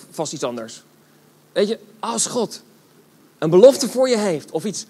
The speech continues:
moois voor je in petto heeft, kan het zijn dat daar tijd overheen gaat. En dat God met jou aan het werk is. En deze nieuwe definitie wil ik aan je geven.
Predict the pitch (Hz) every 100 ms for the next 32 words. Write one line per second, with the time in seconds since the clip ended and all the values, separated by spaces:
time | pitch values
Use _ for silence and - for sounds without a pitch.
0 | - 156 208 269 277 - 220 196 175 233
1 | 220 175 139 117 - - - - _ 226
2 | 214 - 240 208 160 160 151 - 208 185
3 | 165 135 156 151 135 104 - - _ _
4 | - - - 165 175 220 320 311 - -
5 | - 127 202 202 202 180 175 - 180 147
6 | 143 170 156 120 - - - _ _ _
7 | _ _ - 175 175 302 311 202 185 131
8 | - - 139 214 320 302 190 269 262 175
9 | 202 254 - 151 110 - _ - - -
10 | _ _ 180 208 196 185 160 190 170 -